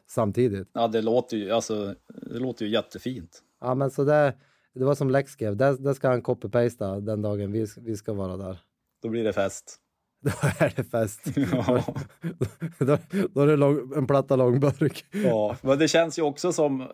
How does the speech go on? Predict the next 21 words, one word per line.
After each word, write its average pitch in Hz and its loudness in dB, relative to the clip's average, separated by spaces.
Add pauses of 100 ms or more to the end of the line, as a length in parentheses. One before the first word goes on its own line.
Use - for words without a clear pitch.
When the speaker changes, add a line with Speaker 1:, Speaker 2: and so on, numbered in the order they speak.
(140)
Speaker 2:
ja, 127 0
men 143 0
det 147 4
känns 147 2
ju 139 -2
jättefint 135 -2
och 110 -2
så 131 -4
på 139 -4
något 131 -2
vis 120 -4
som 110 -2
att 104 -4
man, 98 -6 (1200)
ja, 98 -10
man 110 -6
bjud-, 123 -2
man 147 2
bjuder 135 0
på 104 -4
det. 113 2